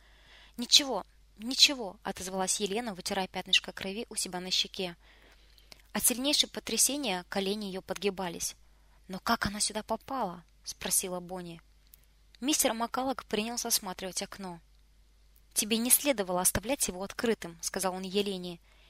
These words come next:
"И зачем тебе понадобилось открывать все запоры?" "Но я их вовсе не открывала", возмущенно воскликнула Елена. "Когда я услышал, как ты кричишь,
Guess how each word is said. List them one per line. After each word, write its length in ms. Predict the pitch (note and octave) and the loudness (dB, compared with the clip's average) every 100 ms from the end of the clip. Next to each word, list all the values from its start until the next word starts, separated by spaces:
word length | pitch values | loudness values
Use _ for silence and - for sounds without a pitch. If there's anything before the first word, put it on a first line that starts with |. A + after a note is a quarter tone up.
| - | -6
"И 80 | G#3 | 2
зачем 300 | A3 E4+ E4 | 6 6 4
тебе 200 | G#3 G3 | 0 0
понадобилось 560 | G3 F#3+ A#3+ A3 G3 - | 0 0 0 0 0 -2
открывать 420 | - A#3+ G3+ F#3+ | -2 -2 -2 0
все 220 | - A3 | 2 2
запоры?" 500 | G3+ G#3 A#3+ G#3+ F3+ - - - - - - - - - - - - - - | 0 -4 -4 -6 -8 -12 -20 -20 -20 -20 -20 -20 -20 -20 -20 -20 -20 -16 -6
"Но 100 | G#3+ | 0
я 220 | G#3+ A3+ | 6 8
их 160 | A3+ F#3+ | 8 2
вовсе 320 | A3 - G#3 | 2 2 2
не 100 | F#3+ | -2
открывала", 600 | - G#3+ A3+ C4 G#3+ - | -4 -2 0 2 0 0
возмущенно 600 | - G3+ G#3+ G3+ G#3 G3 | -4 -4 -2 0 0 0
воскликнула 420 | F#3+ - G3 G3+ | 0 0 -2 -4
Елена. 500 | G3 F#3+ G3+ F#3 F3 - - - - - - - - | 0 2 2 0 -6 -10 -20 -20 -20 -20 -20 -12 2
"Когда 220 | A3+ A#3+ | 6 8
я 160 | D4+ | 6
услышал, 340 | C#4+ E4 - C4 | 4 4 4 4
как 200 | A#3+ - | 0 -2
ты 100 | B3+ | -4
кричишь, 480 | - - - A#3 | -2 0 2 4